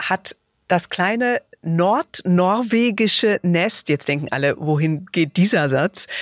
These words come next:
Das kleine nordnorwegische Nest Andenes, wirklich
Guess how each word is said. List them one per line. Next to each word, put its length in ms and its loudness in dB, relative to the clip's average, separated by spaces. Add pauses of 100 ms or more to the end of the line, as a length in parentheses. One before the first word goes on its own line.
(300)
Das 160 -2
kleine 260 0
nordnorwegische 1120 0 (260)
Nest 380 0 (120)
Andenes, 720 0 (480)
wirklich 420 -4